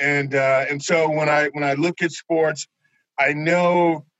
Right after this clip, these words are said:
the work that has to go there. And a lot of times people view it as a fan and you just see this great athlete like, you know, Tiger Woods, who, I mean, is the,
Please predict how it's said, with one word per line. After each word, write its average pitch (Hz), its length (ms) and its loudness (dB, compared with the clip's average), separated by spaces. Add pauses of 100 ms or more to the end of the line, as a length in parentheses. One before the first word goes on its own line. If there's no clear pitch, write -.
(200)
the 143 160 -4
work 180 360 -2
that 160 120 -4
has 151 380 0
to 160 100 -6
go 156 340 0
there. 123 320 -2
And 131 120 -2
a - 20 2
lot 165 160 2
of 147 80 -14
times 151 380 -2 (300)
people 180 260 -2
view 165 320 0
it 160 80 2
as 147 180 0
a 139 80 -4
fan 170 540 2
and 143 180 -2
you 147 140 -4
just 151 200 -4
see 170 160 -2
this 151 300 -2 (460)
great 170 300 2
athlete 151 600 0
like, 147 260 2 (200)
you 156 80 -2
know, 143 180 0
Tiger 156 380 0
Woods, 156 500 0
who, 147 420 -2 (440)
I - 20 -4
mean, 143 80 2
is 143 300 -2
the, 143 280 0